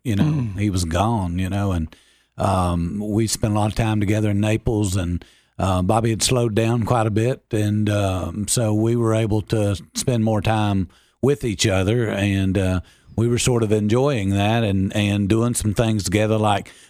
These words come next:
Speaker 1: going to the races. And, you know, when, uh, when Bobby was still working every day, he stayed,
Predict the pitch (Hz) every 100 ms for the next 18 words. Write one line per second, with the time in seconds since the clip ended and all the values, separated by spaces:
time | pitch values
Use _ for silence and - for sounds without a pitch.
0 | _ 123 131 143 107 95 95 85 - 98
1 | 101 101 92 85 - _ - 104 101 98
2 | 95 95 95 90 90 95 101 101 113 113
3 | 110 101 104 95 - - 120 107 113 120
4 | - 110 110 101 95 101 104 113 98 -
5 | 104 92